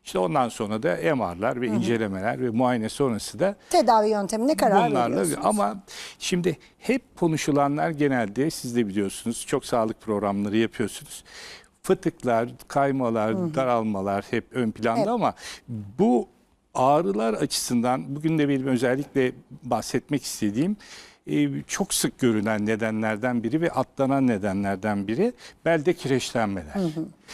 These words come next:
Speaker 1: Bunlar ciddi bel ağrısı yapıyor, fıtıkla karışabiliyor ya da başka hastalıklarla. E, tedavisi de aslında yapılabilecek bir şey. Özellikle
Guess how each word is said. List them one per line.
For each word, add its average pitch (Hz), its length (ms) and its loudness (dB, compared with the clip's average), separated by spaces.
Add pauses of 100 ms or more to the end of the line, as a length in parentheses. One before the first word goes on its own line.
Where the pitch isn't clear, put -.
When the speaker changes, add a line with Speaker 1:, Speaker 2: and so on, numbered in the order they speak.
(180)
Speaker 1:
Bunlar 175 280 4
ciddi 160 380 0
bel 170 240 4
ağrısı 156 300 -2
yapıyor, 156 280 -2
fıtıkla - 480 -2
karışabiliyor 147 800 0
ya 127 200 0
da 104 120 0
başka 113 320 0
hastalıklarla. 113 880 0 (580)
E, 160 360 2
tedavisi 180 640 2
de 190 80 4
aslında 160 320 0
yapılabilecek 147 680 0
bir - 60 -10
şey. 117 320 -2
Özellikle 113 720 0